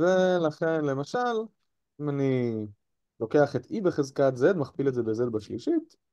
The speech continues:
אז E בחזקת Z זה לקחת את הטור שלנו, אבל במקום Z לרשום בו אחד חלקי Z,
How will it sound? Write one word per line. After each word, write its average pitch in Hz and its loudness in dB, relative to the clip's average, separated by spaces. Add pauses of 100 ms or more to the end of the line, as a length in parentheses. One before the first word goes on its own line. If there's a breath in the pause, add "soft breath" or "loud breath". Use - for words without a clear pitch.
(1080)
אז 117 -4
E 190 2
בחזקת 151 4
Z 131 2
זה 113 -4
לקחת 113 -4
את 107 -4 (1800)
הטור 135 0
שלנו, 139 2
אבל 135 2
במקום 120 0
Z 120 -2
לרשום 117 -2
בו 104 -2 (1600)
אחד 139 0
חלקי 110 -4
Z, 104 0